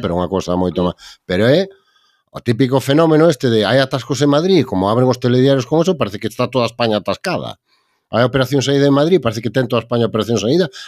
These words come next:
aínda que tú non estés, non sexa nin festivo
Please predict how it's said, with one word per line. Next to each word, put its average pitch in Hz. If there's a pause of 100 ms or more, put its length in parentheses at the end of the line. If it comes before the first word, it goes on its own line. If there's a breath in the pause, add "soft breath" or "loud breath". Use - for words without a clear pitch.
(100 loud breath)
aínda 120
que 110
tú 175
non 147
estés, 117 (160 soft breath)
non 120
sexa 135
nin 131
festivo 104